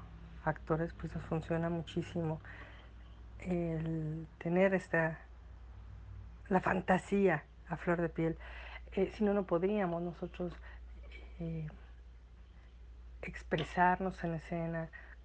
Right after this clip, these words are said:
con veracidad, con convicción. Em, es un sueño, es un momento especial, eh,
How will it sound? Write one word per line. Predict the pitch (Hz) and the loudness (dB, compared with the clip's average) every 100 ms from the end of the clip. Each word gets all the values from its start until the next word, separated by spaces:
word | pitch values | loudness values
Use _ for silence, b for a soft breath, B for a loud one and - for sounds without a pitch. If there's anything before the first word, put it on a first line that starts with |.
| - | -10
con | - 170 160 165 165 | 2 4 4 0 0
veracidad, | 160 160 - 175 165 165 - - - | 0 0 -2 2 4 4 -4 -12 -8
con | 165 160 | -6 -6
convicción. | - 165 160 - 175 170 170 B B B B B B - - - | -4 -4 -4 -2 2 2 0 B B B B B B -14 -14 -14
Em, | - 175 170 170 175 175 - | -6 -2 0 0 0 -2 -6
es | - 196 - | -4 -4 0
un | 196 190 180 175 165 160 - - - - - - - - - - - - - - - - - b b b b b b - | 2 4 4 4 0 -2 -6 -14 -16 -16 -14 -14 -14 -14 -14 -14 -14 -14 -14 -14 -14 -16 -16 b b b b b b -18
sueño, | - - 196 202 202 175 170 170 | -16 0 6 6 6 2 0 -2
es | 165 175 - - - - B B - 202 | 0 -2 -2 -10 -12 -14 B B -10 2
un | 196 | 4
momento | 185 175 175 175 - 180 175 165 | 6 6 4 0 0 0 2 -2
especial, | 151 - - - - 180 170 165 - B B B - - - - | -6 -6 -6 -6 2 6 6 4 -2 B B B -14 -16 -16 -6
eh, | 180 165 160 156 | -4 -2 -4 -4